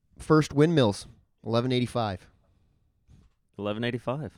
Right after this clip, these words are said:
Speaker 1: Which is later than I would think.
Speaker 2: Green energy.
Speaker 1: Yeah, I just, I would have thought, I would have thought windmills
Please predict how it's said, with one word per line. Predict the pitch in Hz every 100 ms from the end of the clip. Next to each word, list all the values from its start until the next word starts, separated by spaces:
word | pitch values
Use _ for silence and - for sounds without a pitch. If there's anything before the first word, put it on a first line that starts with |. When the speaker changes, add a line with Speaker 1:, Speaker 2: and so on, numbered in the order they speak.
| -
Speaker 1:
Which | 123
is | 123
later | 110 123 151 107
than | 90 87
I | -
would | 101 104
think. | -
Speaker 2:
Green | 117 127
energy. | 139 165 135 98 90 _ _ _ -
Speaker 1:
Yeah, | 127 170 107
I | 127
just, | 160 - -
I |
would | 131 156
have | 143
thought, | 131 120 117 _ _ _ _
I | 110
would | 139
have | 156
thought | 147 107
windmills | 117 123 120 110 104 -